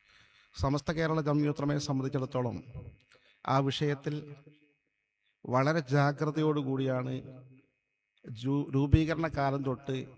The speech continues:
ഇക്കാലം അത്രയും മുന്നോട്ട് പോയിട്ടുള്ളത് എന്ന കാരണം കത്താൽ തന്നെ അക്കാര്യത്തെക്കുറിച്ച് വിശദീകരിക്കേണ്ട ആവശ്യമില്ല. സൗഹൃദം,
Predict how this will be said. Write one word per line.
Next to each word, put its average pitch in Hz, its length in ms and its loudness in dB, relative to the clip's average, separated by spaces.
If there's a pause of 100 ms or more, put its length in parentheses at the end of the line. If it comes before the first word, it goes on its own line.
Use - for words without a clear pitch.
(100)
ഇക്കാലം 151 520 -2
അത്രയും 139 440 -2 (920)
മുന്നോട്ട് 143 440 8
പോയിട്ടുള്ളത് 135 540 2
എന്ന 131 240 0
കാരണം 127 400 0
കത്താൽ 120 320 -4
തന്നെ 117 280 -2 (720)
അക്കാര്യത്തെക്കുറിച്ച് 135 720 0
വിശദീകരിക്കേണ്ട 135 640 -2
ആവശ്യമില്ല. 123 460 -2 (100)
സൗഹൃദം, 143 600 0